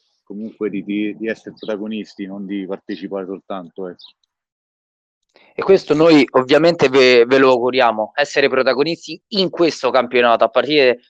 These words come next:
Speaker 2: da questa domenica in cui ricordo a tutti i nostri gentili ascoltatori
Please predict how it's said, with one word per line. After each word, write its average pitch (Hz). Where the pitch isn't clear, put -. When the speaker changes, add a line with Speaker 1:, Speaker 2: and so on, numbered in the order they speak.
Speaker 2:
da 156
questa 151
domenica 165
in 143
cui 139
ricordo 135
a -
tutti 147
i -
nostri 143
gentili 143
ascoltatori 139